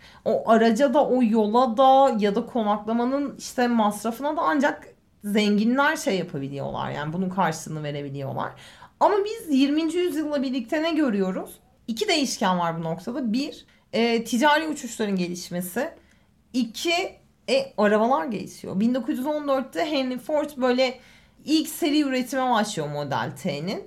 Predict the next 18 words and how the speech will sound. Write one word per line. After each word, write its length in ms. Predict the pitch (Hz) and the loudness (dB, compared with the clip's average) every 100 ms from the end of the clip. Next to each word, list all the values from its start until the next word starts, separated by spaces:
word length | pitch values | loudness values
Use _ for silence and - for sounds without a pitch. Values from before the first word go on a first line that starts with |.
| - - - - | -16 -20 -12 -4
E, 40 | |
hatta 440 | 254 294 - 330 285 | 2 2 4 2 2
bu 80 | |
sonrasında 760 | 277 - 302 294 311 - 294 269 | -2 -2 0 0 -4 -6 -4 -2
mesela 400 | 262 262 311 294 | -2 -2 -2 0
Naziler 520 | 226 190 240 269 285 | 2 2 4 4 2
de 80 | - | 0
kendi 340 | - 247 262 | -2 -2 -2
dönemlerinde 600 | 240 269 233 208 185 175 170 | -2 -2 -2 -2 -2 -4 -4
tatille 540 | 202 180 180 233 262 | 0 0 0 -4 -2
ilgili 260 | 220 185 180 | 0 0 0
meselelerde 920 | 165 165 170 156 156 156 175 294 294 - | -4 -4 -4 -4 -2 -2 -2 -4 -6 -4
enteresan 600 | 202 190 226 214 269 254 | -2 0 0 0 0 0
bir 140 | 196 | -4
politikaları 640 | 190 156 - - 156 143 143 | -4 -8 -6 -6 -4 -4 -6
var. 200 | 151 156 | -10 -6
Konuşuruz 640 | 202 196 202 269 247 202 | -4 -4 -4 -8 -6 -4
belki. 400 | 175 170 185 - | -2 -2 -6 -10